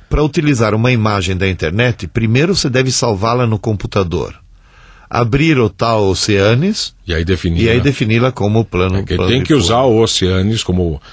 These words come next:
Speaker 2: definidor do plano de fundo, do pano de fundo, porque o, se você for contar com os recursos do Windows Starter, você, você não vai conseguir.
Speaker 1: Olha,
Speaker 2: Né?
Speaker 1: diz ele, P S, né? Post-scriptum.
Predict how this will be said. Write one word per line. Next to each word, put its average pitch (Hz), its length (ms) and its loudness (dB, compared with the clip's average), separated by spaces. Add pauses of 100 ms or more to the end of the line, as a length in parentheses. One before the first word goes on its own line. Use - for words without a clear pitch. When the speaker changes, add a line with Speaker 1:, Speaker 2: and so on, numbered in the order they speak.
(380)
Speaker 2:
definidor 107 680 2
do 92 140 0
plano 92 280 0
de 90 120 -2
fundo, 104 500 -2
do 73 120 -6
pano 92 300 -2
de 80 80 -4
fundo, 117 380 -2
porque 107 720 2
o, 85 500 -2
se - 80 -10
você 95 220 -2
for 98 160 0
contar 95 440 -2 (380)
com - 80 -2
os 85 120 0
recursos 92 500 -2
do 90 120 0
Windows 95 340 2
Starter, 113 760 0
você, 101 220 0
você 104 120 -2
não 101 100 0
vai 98 100 0
conseguir. 92 420 -4 (240)
Speaker 1:
Olha, 143 320 2
Speaker 2:
Né? 101 120 0
Speaker 1:
diz 147 140 2
ele, 98 300 0 (540)
P 151 100 2
S, 101 320 -2
né? 117 100 0
Post-scriptum. - 1080 -4